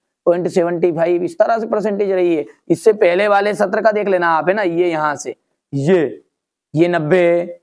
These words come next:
ये नाइंटी है, ये नाइंटी, एटी, यहाँ से। मेरी इतनी बार ऐसी है विचार कि आप हमेशा, ठीक है,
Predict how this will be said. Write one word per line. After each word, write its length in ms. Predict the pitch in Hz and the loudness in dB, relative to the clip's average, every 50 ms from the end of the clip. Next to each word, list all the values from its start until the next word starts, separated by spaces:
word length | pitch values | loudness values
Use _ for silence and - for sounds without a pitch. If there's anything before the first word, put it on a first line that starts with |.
| _ _ _ _ - 151 | _ _ _ _ -8 -8
ये 500 | 135 131 156 170 175 175 180 175 175 _ _ _ _ _ _ _ _ _ _ _ _ _ _ _ _ _ _ _ _ _ - | -4 2 2 2 2 2 -2 -6 -8 _ _ _ _ _ _ _ _ _ _ _ _ _ _ _ _ _ _ _ _ _ -4
नाइंटी 460 | 160 156 156 160 170 175 175 165 185 175 | -2 -2 0 0 0 -2 -2 0 0 0
है, 180 | 175 170 170 | 0 0 0
ये 200 | 165 165 175 175 | 0 0 0 -2
नाइंटी, 420 | 165 165 165 165 170 165 170 185 175 180 190 190 | -2 -2 -2 -2 -4 -2 -2 0 0 0 -2 -2
एटी, 560 | 165 160 - - - 170 170 175 196 - _ - 156 | -4 -6 -4 0 2 2 2 0 -4 -10 _ -6 -2
यहाँ 240 | 170 196 190 196 190 | -2 0 0 0 -2
से। 100 | 208 190 | -2 -2
मेरी 220 | 175 190 202 208 | -2 -2 -2 -2
इतनी 200 | 208 202 - 226 | -4 -4 -4 -2
बार 200 | 208 208 208 202 | 0 0 0 0
ऐसी 240 | 202 202 196 202 220 | -2 -4 -2 -2 -2
है 300 | 208 208 208 214 226 226 233 | 0 0 -2 -4 -6 -8 -8
विचार 520 | 254 202 185 165 208 202 208 220 - - - _ _ _ _ - | -6 -6 -2 2 2 2 2 0 -4 -10 -20 _ _ _ _ 2
कि 60 | 190 180 | 4 4
आप 380 | 175 180 196 196 - - - _ _ _ _ _ | 4 4 2 0 -2 -8 -18 _ _ _ _ _
हमेशा, 600 | 247 - 143 156 165 175 190 185 202 190 202 220 262 - - - _ _ _ _ _ _ _ - | -4 -2 -2 0 0 0 2 2 2 0 0 -2 -4 -8 -14 -20 _ _ _ _ _ _ _ 0
ठीक 160 | 180 180 156 175 | 0 2 4 4
है, 260 | 190 208 220 247 | 4 4 2 -2